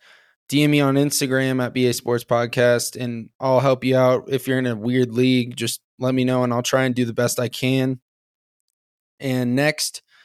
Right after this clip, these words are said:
I just kinda wanna go over, like, league settings, formats, and kind of knowing how to draft in these different leagues. So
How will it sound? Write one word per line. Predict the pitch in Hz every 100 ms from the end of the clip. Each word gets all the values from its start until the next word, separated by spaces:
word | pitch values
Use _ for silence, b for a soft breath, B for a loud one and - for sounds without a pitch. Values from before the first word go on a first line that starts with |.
| b b b
I | 139
just | 135 156
kinda | 196 180
wanna | 156 151 143 117
go | 73 139 135
over, | 139 131 131
like, | 113 113
league | 131 160 147
settings, | - 147 139 143 143 -
formats, | 135 139 135 135 131 -
and | 120 117 117 _ _ _ _ _ _
kind | - 143
of | 139
knowing | 131 135 135 131 127 127
how | - 131
to | 131 113
draft | 113 110 117 120 113 - -
in | - 127 120 110 -
these | 120 120 117 113
different | 120 - 107
leagues. | 107 117 110 101
So | - 120 117 107